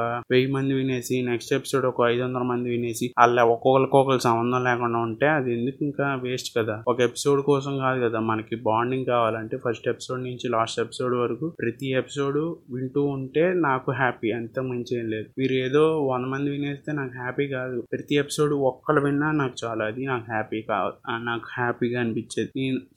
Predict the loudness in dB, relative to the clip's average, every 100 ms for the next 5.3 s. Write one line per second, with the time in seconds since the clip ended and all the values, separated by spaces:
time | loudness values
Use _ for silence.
0 | -2 0 0 0 0 -2 -4 -2 -4 -2
1 | -2 -2 -2 -2 -2 -2 -4 -2 -4 -4
2 | -4 -6 -8 -4 -2 0 -2 -4 -4 -6
3 | -8 -4 0 0 0 -2 -2 -6 -6 -6
4 | -6 -4 -2 -2 -2 -6 -6 -4 -4 -4
5 | -4 -2